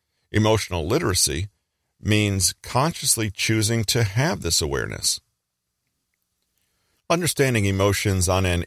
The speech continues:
intellectual level is one thing, but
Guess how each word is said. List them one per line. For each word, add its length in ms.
intellectual 720
level 360
is 160
one 200
thing, 300
but 200